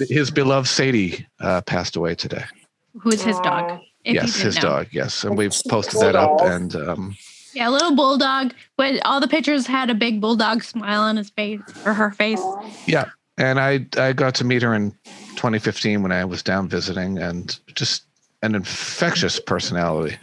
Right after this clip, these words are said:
Speaker 1: of, for a
Speaker 2: Aw.
Speaker 1: dog, and so they're a little, you know, taken aback. So we'll just drink one.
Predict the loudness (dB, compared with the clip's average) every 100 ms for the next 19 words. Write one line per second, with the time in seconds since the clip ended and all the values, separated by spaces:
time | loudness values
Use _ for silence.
0 | -10 -6 -2 0 2 4 4 2 0 -6
1 | -4 -4 -4 -8 -16 -16 -14 -14 -16 -8
2 | 0 2 4 4 2 0 _ -2 2 2
3 | 2 -4 -18 _ -20 _ _ _ _ -4
4 | 0 0 -2 -2 -2 0 2 2 0 0
5 | -2 -2 -6 -8 -8 -8 -14 -8 0 2
6 | 4 2 2 0 0 -2 -4 -8 _ -20
7 | -20 -20 _ _ -2 0 0 0 0